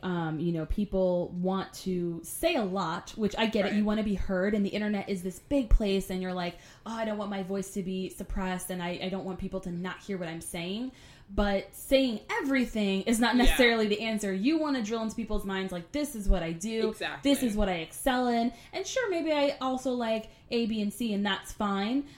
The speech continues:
Speaker 1: Um, but you don't want it to get to the point where people are like, 'I don't exactly know what
Speaker 2: Like,
Speaker 1: that
Speaker 2: what are you
Speaker 1: person
Speaker 2: talking
Speaker 1: does.'"
Speaker 2: about? What do
Speaker 1: Yeah.
Speaker 2: you do for a living?
Speaker 1: You
Speaker 2: I don't
Speaker 1: wanna be a
Speaker 2: understand.
Speaker 1: little more specific than that. So if any of those, like,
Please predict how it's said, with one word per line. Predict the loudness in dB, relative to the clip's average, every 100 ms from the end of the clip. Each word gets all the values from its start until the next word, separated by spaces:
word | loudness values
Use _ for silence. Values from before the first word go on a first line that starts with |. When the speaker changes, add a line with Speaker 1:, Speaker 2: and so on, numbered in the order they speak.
| -6 -2
Speaker 1:
Um, | 2 2
but | 2
you | 4 4
don't | 2
want | -2 -2
it |
to | -4
get | -4
to | -4
the | -4
point | -4 -4
where | -4 -4 -6
people | -8 -6 -2
are | 0
like, | 0 -4 -8 -12
'I | -10 -4
don't | -6 -6 -8
exactly | -4 -4 -4 -4 -2 -4 -2 -2 0
know | 2 2 4
what | 4
Speaker 2:
Like, | 4 8
Speaker 1:
that | 8
Speaker 2:
what | 8
are |
you | 6
Speaker 1:
person | 2 0
Speaker 2:
talking | 0 -2 2 4
Speaker 1:
does.'" | 4 4
Speaker 2:
about? | 2 0 0 0
What | 0
do | 4
Speaker 1:
Yeah. | 4 4 0
Speaker 2:
you | -4
do | -6
for | -10
a | -10
living? | -10 -8 -4
Speaker 1:
You | -2
Speaker 2:
I |
don't | 0
Speaker 1:
wanna | 0
be | 0
a | 0
Speaker 2:
understand. | 2
Speaker 1:
little | 0
more | 0 -4
specific | -6 -6 -6 -8 -10
than | -8
that. | -8 0
So | 2
if | 4
any | 4 2 2
of | 4
those, | 6 6 4
like, | 4 4 4